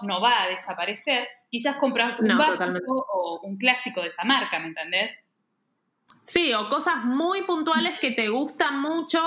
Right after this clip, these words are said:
Speaker 2: o que, que querés tener, pero muy específicas, y,
Speaker 1: Claro.
Speaker 2: y son como pequeños gustos que nos damos y no por ahí, eh, el, el consumo más desmedido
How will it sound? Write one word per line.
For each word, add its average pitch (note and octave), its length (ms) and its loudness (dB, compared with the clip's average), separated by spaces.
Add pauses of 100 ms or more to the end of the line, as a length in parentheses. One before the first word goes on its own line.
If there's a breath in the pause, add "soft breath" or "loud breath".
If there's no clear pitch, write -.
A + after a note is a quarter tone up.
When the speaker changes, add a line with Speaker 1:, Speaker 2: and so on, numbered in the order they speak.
(120)
Speaker 2:
o G#3 140 -2
que, F#3 360 0 (260 loud breath)
que G#3+ 220 2
querés A3 360 0
tener, D4+ 380 0
pero A3+ 220 0
muy D#4+ 320 2
específicas, C#4 880 0 (280 loud breath)
y, B3+ 180 4
Speaker 1:
Claro. G#3 160 0
Speaker 2:
y A3+ 120 4
son D#4 220 0
como C#4 280 0
pequeños C4 520 0
gustos D4+ 380 0
que A3+ 140 2
nos F#3 180 -2
damos A#3+ 500 0 (200 loud breath)
y A3 160 4
no A#3 180 4
por C4+ 140 2
ahí, A3+ 540 0
eh, F3+ 600 0 (220)
el, G#3 340 2
el G#3 140 2
consumo A3 500 2
más D4 280 0
desmedido D4+ 720 2